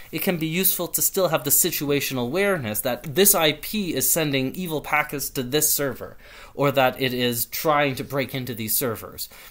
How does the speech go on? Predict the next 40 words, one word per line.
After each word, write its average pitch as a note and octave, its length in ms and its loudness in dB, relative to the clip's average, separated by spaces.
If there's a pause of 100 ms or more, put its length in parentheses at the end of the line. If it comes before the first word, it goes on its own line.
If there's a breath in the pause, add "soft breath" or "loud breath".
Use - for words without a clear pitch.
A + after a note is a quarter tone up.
Because C#3+ 300 0
as C3+ 160 2
well, E3+ 300 8
this D3+ 180 2
I D3+ 220 2
P G3 280 -2
may C#3+ 180 0
be C3 100 -6
sending B2+ 640 0
bad C3+ 340 0
packets C3 460 -2
to B2 420 -6
insecure C#3+ 520 0
servers G#2 380 -4
as G2+ 140 -8
well, F3+ 200 8
may C3+ 140 -2
be A#2 140 -6
doing A#2 320 -4
other A2 240 -4
attacks G#2+ 480 -6 (180 loud breath)
elsewhere, C#3 400 2 (140 loud breath)
and C3+ 80 -2
we D#3+ 100 4
may C#3+ 180 2
just B2+ 200 -6
want A#2 180 -4
to A#2 100 -4
block A#2+ 440 -2
that A2+ 240 -2
I G2+ 80 -4
P G#2+ 240 -6
from G#2+ 260 -4
sending G2 320 -4
any G#2 220 -6
traffic G2+ 420 -8 (100)
onto G2 300 -12
our F2+ 180 -12
network. G2 520 -14 (1700 loud breath)
So, G3+ 540 6